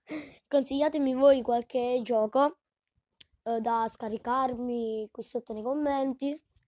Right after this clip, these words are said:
E niente. <laughs> Guardate questo video in grazia di Dio, dai ragazzi. Lasciate un bel mi piace, iscrivetevi alla campanellina. E arriviamo,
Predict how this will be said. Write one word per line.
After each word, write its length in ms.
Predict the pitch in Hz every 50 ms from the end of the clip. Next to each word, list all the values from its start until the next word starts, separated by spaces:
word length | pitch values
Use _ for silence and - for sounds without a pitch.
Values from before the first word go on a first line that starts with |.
| _ _ _ _ _ _ _ _ _
E 280 | - 262 262 240 233 226
niente. 560 | 220 214 208 214 208 196 190 - - 196 185 - - - - - _ _ _ _ _ _ _ _ _ _ _ _ _
<laughs> 420 | - - - - - - 220 - _ - - - - - - - - _ _ _ _ _
Guardate 320 | - 349 330 269 311 294
questo 240 | 285 294 269 - -
video 180 | 269 262 254 262
in 60 | 254
grazia 280 | 233 247 233 - 247
di 120 | 214 208 214
Dio, 240 | 220 269 277 269 254
dai 220 | 233 226 226 220
ragazzi. 520 | 226 220 226 233 247 - - - 220 208 208 - - _ _ _ _ _ - - _ _ _ _ _ _ _
Lasciate 420 | - 262 277 - - 262 233 220 233
un 80 | 240
bel 140 | 269 285 277
mi 100 | 277 269
piace, 320 | 247 262 233 226 - -
iscrivetevi 720 | 202 - 226 240 - - 247 254 254 262 269 247 247 240 240
alla 200 | 226 233 226 226
campanellina. 800 | - - 220 220 220 220 226 226 233 247 262 277 277 285 277 262 247 - - - - - - - - - - - _ _ _ _
E 300 | - - 254 233 123 - _ -
arriviamo, 1300 | - 254 269 262 262 269 262 285 302 294 285 277 269 262 262 262 262 262 254 247 240 233 233 233 233 220